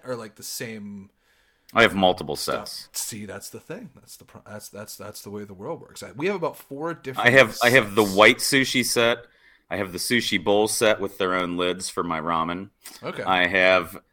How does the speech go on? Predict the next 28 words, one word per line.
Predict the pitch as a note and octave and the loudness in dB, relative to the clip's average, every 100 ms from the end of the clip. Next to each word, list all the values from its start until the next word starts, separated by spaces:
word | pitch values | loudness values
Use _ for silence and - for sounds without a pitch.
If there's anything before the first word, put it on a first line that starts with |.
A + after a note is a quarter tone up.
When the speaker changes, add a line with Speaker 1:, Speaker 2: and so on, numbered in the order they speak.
| _ | _
Speaker 2:
this | E2+ G#2+ A2 | 0 0 0
black | - G2 G2 G#2+ - | 2 6 6 4 -4
set | - G#2 G2 F#2 | -2 0 0 0
of, | F2 - | -2 0
I | F#2 | 0
have | F2 | 0
four | - F#2+ F#2+ | -2 0 0
of | E2+ | 0
these | F2 F2+ F#2 E2+ | -2 -2 -2 -4
that | F2+ | -8
come | - F#2 | -4 -4
with | F2 E2+ | -4 -6
its | E2+ G2 | -8 -4
own | F2 | 0
Speaker 1:
We're | - | 2
gonna | - F#4 | 0 -2
get | C#4+ B3+ | 0 0
Speaker 2:
little | |
Speaker 1:
back | - F3 F#3 | 0 -2 -4
to | - E3+ | -6 -4
the, | C#3+ C3 | -2 -4
to | B2+ D3 | -6 -8
the | B2+ | -8
fruit | B2 - D#3+ A#2 | -10 -8 -6 -6
here | - B2 | -10 -10
in | A2+ | -10
a | F#2+ | -12
sec. | - - - - | -10 -10 -12 -18